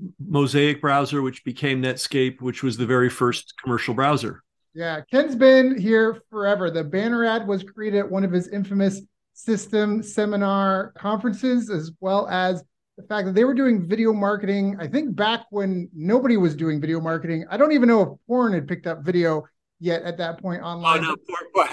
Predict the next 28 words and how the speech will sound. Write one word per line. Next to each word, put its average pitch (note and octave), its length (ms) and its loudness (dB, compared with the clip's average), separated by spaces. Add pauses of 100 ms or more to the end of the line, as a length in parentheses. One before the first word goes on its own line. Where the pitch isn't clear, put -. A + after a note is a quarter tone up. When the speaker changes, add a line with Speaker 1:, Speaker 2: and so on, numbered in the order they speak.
(260)
Speaker 1:
porn F3+ 220 6
always E3 240 6
gets D#3 220 2
there C#3+ 160 2
first, C3 340 2
but B2+ 140 0
we D#3 120 6
were E3+ 120 2
doing D#3 240 0
video D3+ 240 0
marketing C#3 440 -4
in C3 100 -6
two D3 180 -2
thousand C3 400 -2
and A#2+ 120 -8
five. A#2+ 440 0 (360)
Speaker 2:
Yeah. F#3 300 -4
Speaker 1:
And C3+ 300 -2 (260)
when D#3 140 -8
I D#3 60 -2
gave D3+ 200 0
a D3+ 60 -2
talk D3+ 380 0
at C3+ 120 0
a B2+ 80 -4
Perry C#3 300 -4
Marshall C3+ 420 -4
event A#2+ 320 -6